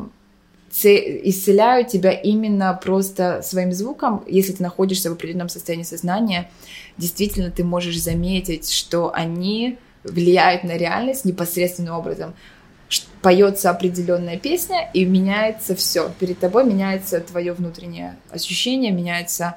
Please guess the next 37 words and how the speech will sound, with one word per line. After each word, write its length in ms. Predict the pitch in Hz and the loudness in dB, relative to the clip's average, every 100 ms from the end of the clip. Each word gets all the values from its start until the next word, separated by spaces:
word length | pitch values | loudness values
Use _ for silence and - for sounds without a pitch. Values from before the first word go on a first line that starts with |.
| - | -10
даже, 220 | 175 185 180 | 0 2 2
можно 120 | 175 | -2
сказать, 220 | 170 165 175 | -4 -4 2
видение, 520 | 180 196 214 202 170 | 2 6 6 4 -2
да, 120 | 175 | -4
вот 120 | 190 | -6
как 160 | 165 175 | -12 -16
это 160 | 151 | -14
вот 220 | 160 165 - | -12 -12 -12
в 300 | - 160 - 165 | -14 -16 -12 -6
айваске 640 | 165 165 165 - 160 - - | -4 -4 -6 -10 -10 -10 -10
мы 360 | - - 175 | -10 -4 -4
видим 240 | 170 175 170 | -4 -6 -6
видение. 560 | 165 170 - 87 175 - - - - | -4 -6 -6 -8 -10 -12 -20 -20 -4
Но 440 | 170 180 190 190 | 0 2 4 2
это 220 | - 190 | 0 -2
видение 720 | 180 185 214 240 240 220 190 - - | -2 -2 -2 0 0 2 0 0 -4
не 140 | 190 190 | 0 2
потому, 340 | 190 214 254 | 2 0 0
что 520 | - - 190 180 - 135 | -2 0 0 0 -4 -6
у 40 | |
нас 200 | 165 156 | -6 -6
галюны 480 | 160 160 160 156 160 | -6 -6 -6 -10 -12
просто, 440 | - - - 185 - - - | -10 -8 -8 -8 -14 -18 -8
а 80 | - | -4
потому 220 | 165 190 | -2 -2
что 160 | 190 | 0
мы 180 | 180 180 | 0 2
идем 180 | 180 180 | 2 0
в 40 | 175 | 0
определенное 460 | 175 165 170 170 | -2 -4 -4 -8
состояние 360 | 175 - 175 175 | -10 -8 -8 -6
сознания, 400 | 175 196 240 220 | -6 -2 0 -2
в 60 | - | -2
котором 480 | 180 202 208 185 | 0 2 4 4
мы 80 | 180 | 2
видим, 460 | 180 196 185 185 | 2 0 0 -2